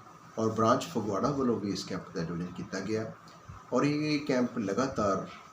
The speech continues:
ਸਵੇਰੇ ਸਾਢੇ ਨੌ ਵਜੇ ਤੋਂ ਸ਼ੁਰੂ ਹੋ ਕੇ ਤਕਰੀਬਨ ਦੋ ਵਜੇ ਤੱਕ ਚੱਲਿਆ ਔਰ ਇਹਦੇ ਵਿੱਚ ਤਿੰਨ ਸੌ ਇਕਵੰਜਾ ਭੈਣਾਂ ਤੇ ਭਰਾਵਾਂ ਨੇ ਸਵੈ ਇੱਛਾ ਨਾਲ ਫਾਰਮ ਭਰਿਆ, ਲੇਕਿਨ ਜੋ ਮੈਡੀਕਲ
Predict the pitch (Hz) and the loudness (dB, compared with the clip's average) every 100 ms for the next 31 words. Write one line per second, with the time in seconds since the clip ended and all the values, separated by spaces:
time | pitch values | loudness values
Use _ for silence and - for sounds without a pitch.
0 | - - - - - 107 101 98 95 - | -20 -20 -14 -6 -2 0 0 -2 -6 -12
1 | - - - - - 101 101 95 92 92 | -18 -20 -16 -6 -2 0 0 -2 -4 -6
2 | 90 92 - 101 87 101 123 123 - - | -6 -8 -6 -4 -4 -4 0 -2 -2 -14
3 | - - - - 113 107 101 92 92 87 | -20 -18 -18 -8 -4 2 4 4 -2 -4
4 | - - - - - - 104 123 131 135 | -8 -14 -18 -20 -16 -12 0 2 4 2
5 | - 101 - 117 123 135 143 - - - | 2 -2 0 2 4 2 -2 -10 -18 -18
6 | - - - 131 143 151 170 151 143 - | -16 -12 0 4 6 6 4 4 0 0
7 | 147 147 139 - 127 120 - 139 135 135 | 4 6 4 2 2 2 2 2 2 0
8 | - 110 107 135 135 117 98 104 107 98 | 2 2 4 2 2 2 2 2 0 -2
9 | 104 90 90 90 90 - - - - 110 | 0 0 0 -2 -4 -8 -14 -10 -2 2
10 | 110 113 - 135 113 90 87 95 92 90 | 2 2 -2 0 2 0 0 -2 -2 -2
11 | 98 95 101 - - - - - - 120 | -2 -2 -2 -6 -18 -20 -20 -14 -2 -2
12 | - 139 139 123 104 101 117 127 120 | 2 2 4 4 4 4 2 2 0